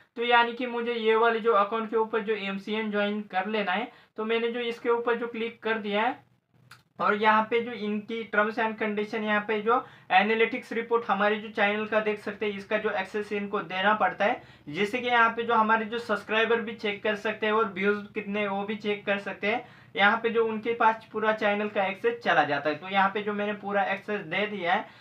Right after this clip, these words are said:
तो यहाँ पे जो ये पूछते हैं कि आपको जो यानी कि यहाँ पे जो आपको क्या अच्छा लगा,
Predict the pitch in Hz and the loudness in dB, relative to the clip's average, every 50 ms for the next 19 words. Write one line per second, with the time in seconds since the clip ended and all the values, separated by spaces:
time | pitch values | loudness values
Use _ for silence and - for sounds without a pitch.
0 | - - _ _ - 233 247 254 247 247 247 247 254 254 247 254 247 240 240 240 | -20 -20 _ _ -8 -2 4 6 6 6 6 4 2 2 2 2 2 2 2 2
1 | 240 240 240 240 233 226 - 247 233 233 233 247 226 220 220 220 - 240 233 220 | 2 2 -2 -8 -8 -4 0 0 0 0 2 2 4 4 4 4 0 -2 -2 0
2 | 226 220 220 220 - 233 220 220 214 214 214 214 - 214 202 220 214 208 208 - | -2 -2 -4 -4 -4 -2 0 0 2 0 0 -2 -2 -2 2 4 4 4 2 0
3 | 233 226 - - 220 220 220 220 214 220 - 208 196 196 196 196 220 214 | -6 -6 -2 0 4 6 6 6 6 2 0 2 2 4 4 2 2 -2